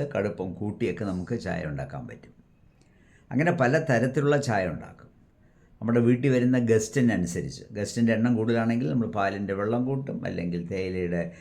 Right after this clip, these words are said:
ആ, ക-, കടുപ്പം കുറയ്ക്കും, കൂട്ടും, അങ്ങനെയൊക്കെ ചെയ്യും. എന്നാലും മലയാളിക്ക് രാവിലെ ഒരു കടുപ്പത്തിലൊരു ചായ കുടിച്ചില്ലെങ്കിൽ അവന് ഉറക്കം വരില്ല.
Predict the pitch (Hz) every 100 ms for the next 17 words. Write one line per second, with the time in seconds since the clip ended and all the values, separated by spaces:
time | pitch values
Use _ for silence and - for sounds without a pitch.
0 | - - - 90 87 87 92 - 95 95
1 | 98 87 110 107 104 110 135 - 104 90
2 | 90 82 82 - - - - - 127 151
3 | 160 117 113 139 147 170 160 123 113 127
4 | 127 120 110 - 110 127 - - 139 -
5 | - 123 110 95 87 80 64 - - -
6 | - - - - - - - - - 95
7 | 92 104 95 90 92 82 85 80 76 69
8 | 85 71 - - -